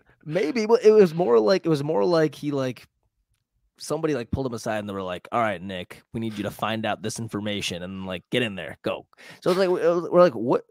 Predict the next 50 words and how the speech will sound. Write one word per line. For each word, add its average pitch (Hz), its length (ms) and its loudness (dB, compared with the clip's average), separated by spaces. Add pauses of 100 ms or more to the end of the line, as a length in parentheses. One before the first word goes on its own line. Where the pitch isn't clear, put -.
are 147 100 0
you, 214 340 -2
are 151 100 4
you 220 140 2
even 294 180 2
a 349 40 -2
contestant? 156 480 -4
Are 143 80 0
you 185 80 2
secretly, 202 540 -2
like, 147 420 2 (200)
were 139 120 0
you 202 80 0
planted 170 560 -2
here?" 202 320 2 (360)
You 160 120 2
know, 165 160 6
like, 170 140 2
I 185 100 2
never 165 420 2
trusted 160 340 -2
the 139 100 -2
guy. 110 220 -4
And, 110 140 -8
like, 147 300 -2
it's, - 300 -8
it 156 140 0
was 139 120 -6
very 143 440 2
obvious, 139 480 2
like, 120 140 -4
with 117 100 -8
the 107 80 -10
questions 120 420 -10
he 113 80 -8
would 110 200 -10
ask, 104 380 -8 (720)
um, 110 500 -4
that 113 140 -6
he 110 120 -8
would 127 160 -2
be 117 120 -6
trying 127 360 -8
to 110 120 -10
stir 120 420 -4
up - 120 -6
some 117 200 -10
kind 110 240 -8
of 92 60 -8
drama. 98 520 -4